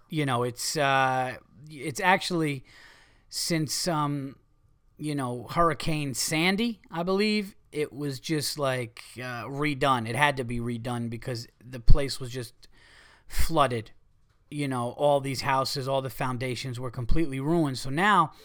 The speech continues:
when you go down here to the shore, especially the part we go to, it's all redone. It's just redone. Every, you could just tell. All the houses, like, even the ones on stilts, they're all just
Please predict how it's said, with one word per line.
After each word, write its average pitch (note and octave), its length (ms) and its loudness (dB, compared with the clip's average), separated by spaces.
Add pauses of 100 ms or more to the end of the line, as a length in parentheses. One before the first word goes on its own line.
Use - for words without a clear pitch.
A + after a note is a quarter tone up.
(220)
when D3 140 -4
you D3+ 80 -4
go E3 160 4
down E3+ 380 2
here C3+ 400 0 (480)
to D3+ 100 -8
the C#3 100 -4
shore, F3 600 2 (240)
especially F3 460 0
the D#3 100 -2
part D3 240 12
we G#3+ 120 2
go G3 220 0
to, D#3 340 -4
it's F3 220 -6
all D3+ 280 0
redone. B2 520 -6 (360)
It's C#3+ 220 -10
just C3+ 240 -8
redone. D3 680 -4
Every, D#3+ 200 -6
you D#3+ 120 -6
could D3 160 -6
just D#3 180 -8
tell. C3+ 400 -6
All D3+ 200 0
the C#3+ 100 -6
houses, C#3 560 -6
like, C3 180 -8
even D#3+ 180 -4
the D#3 80 -4
ones D3+ 240 -4
on C3+ 140 -4
stilts, C#3 400 -6
they're - 200 -8
all E3 360 -2
just C#3+ 400 -8